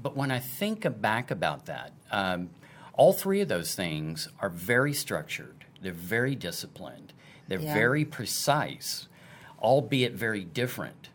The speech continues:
Speaker 1: But it's those traits that we've been able to take and apply in our business to help, um, everyone else. And it's that structure about the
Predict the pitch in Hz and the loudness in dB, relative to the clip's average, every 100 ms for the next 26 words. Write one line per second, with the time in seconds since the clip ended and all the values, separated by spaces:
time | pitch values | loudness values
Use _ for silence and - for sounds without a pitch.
0 | - - - - - 131 131 - 131 - | -20 -20 -20 -20 -2 -2 -2 -4 -4 -4
1 | 120 120 120 113 - - 160 156 82 - | 0 2 2 0 -6 -2 0 0 -4 -6
2 | 110 92 104 120 117 101 92 85 82 - | -4 -4 -4 -6 -4 -2 -2 -2 -6 -8
3 | 90 - 110 92 - 107 95 87 85 - | -8 -4 -2 -2 -4 -6 -4 -4 -6 -4
4 | 110 101 98 95 85 110 92 92 104 104 | -2 0 0 -2 -4 -8 -8 -6 -4 -2
5 | 120 90 82 71 - 71 76 - 82 95 | -2 -2 -6 -8 -8 -10 -10 -10 -6 -4
6 | 87 - - - - 90 78 69 67 - | -4 -6 -20 -20 -16 -12 -10 -12 -14 -18
7 | - - 104 92 80 76 131 107 71 - | -20 -8 -6 -4 -6 -4 -2 -2 -4 -10
8 | - - - - 139 127 127 127 120 - | -16 -20 -20 -4 0 0 0 -2 -2 -4
9 | 104 95 104 110 120 135 - - - - | -6 -4 0 2 2 0 -6 -20 -20 -18
10 | - - - 135 131 135 - - 78 71 | -8 -6 -4 0 0 0 -2 -4 -4 -6
11 | - 87 95 92 90 - 90 95 90 87 | -10 -6 -2 -2 -2 -8 -10 -6 -4 -4